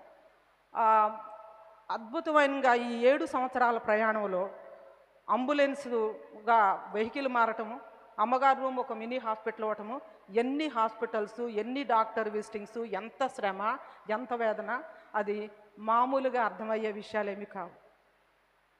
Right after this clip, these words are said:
శ్రేష్టమైనటువంటి, అద్భుతమైనటువంటి కుమారుణ్ణి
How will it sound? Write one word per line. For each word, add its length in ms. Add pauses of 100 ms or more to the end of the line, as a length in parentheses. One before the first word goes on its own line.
(360)
శ్రేష్టమైనటువంటి, 1160 (300)
అద్భుతమైనటువంటి 920
కుమారుణ్ణి 680